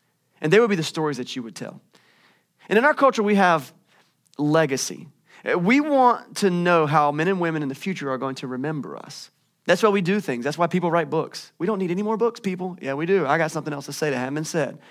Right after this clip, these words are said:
That's why we have plaques on everything and trophies and monuments, because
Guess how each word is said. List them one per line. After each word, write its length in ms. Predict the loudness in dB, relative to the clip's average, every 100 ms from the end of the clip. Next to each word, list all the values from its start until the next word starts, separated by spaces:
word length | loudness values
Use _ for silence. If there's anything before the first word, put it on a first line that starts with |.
| -20 -20 _ _ -4
That's 160 | 0
why 80 | 2
we 100 | 4
have 160 | 2 2
plaques 500 | 2 2 0 -12 -12 -20 _ -4
on 160 | -4 2
everything 560 | 0 0 -6 -8 -10 -8
and 120 | -8
trophies 600 | -2 -2 -2 -6 -8 -12 -20 -8
and 200 | -4 0
monuments, 580 | 2 4 2 -2 -4 -6
because 300 | -2 0